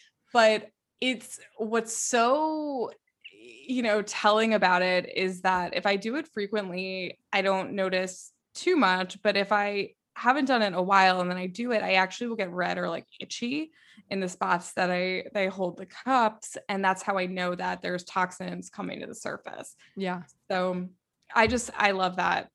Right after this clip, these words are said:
Speaker 1: that one in particular. That's my, that's my go-to. It also is apparently supposed to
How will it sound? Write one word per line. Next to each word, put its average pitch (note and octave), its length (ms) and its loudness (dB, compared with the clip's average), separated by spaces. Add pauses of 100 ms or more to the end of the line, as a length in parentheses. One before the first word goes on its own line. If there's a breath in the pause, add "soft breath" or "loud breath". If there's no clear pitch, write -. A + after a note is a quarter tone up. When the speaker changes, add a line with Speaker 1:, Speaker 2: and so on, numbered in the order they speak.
Speaker 1:
that - 300 -2
one D3+ 300 -4
in F3+ 140 -4
particular. F3 560 -4
That's D#3+ 260 -2
my, G3+ 460 -4
that's G3+ 240 -4
my G3 120 -2
go-to. F3 500 -6
It - 100 -6
also A#3+ 360 2
is F4+ 180 -4
apparently G#3 480 -6
supposed - 460 -6
to F3+ 600 -2